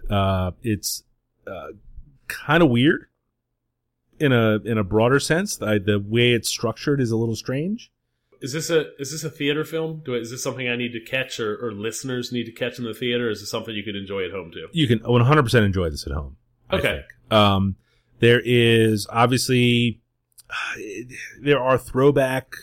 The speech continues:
Speaker 1: Hollywood elements like fifties era, you know, forties and fifties era musical Hollywood, you know, Sign on a Hill Hollywood elements to it,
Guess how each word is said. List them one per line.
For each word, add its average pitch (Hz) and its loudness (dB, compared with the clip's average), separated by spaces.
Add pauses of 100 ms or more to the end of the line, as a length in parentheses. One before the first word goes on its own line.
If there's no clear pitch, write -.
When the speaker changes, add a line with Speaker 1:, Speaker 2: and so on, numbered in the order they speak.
(120)
Speaker 1:
Hollywood 127 2
elements 127 2
like 98 -2 (120)
fifties 123 2
era, 110 2 (1120)
you 135 2
know, 104 6
forties 123 4
and 113 2
fifties 117 -2
era 107 4 (100)
musical 110 0
Hollywood, 104 0 (500)
you 110 -4
know, 90 -6 (540)
Sign 110 0
on 104 0
a 95 -2
Hill 113 2
Hollywood 107 2
elements 113 -2
to 123 -2
it, 123 -4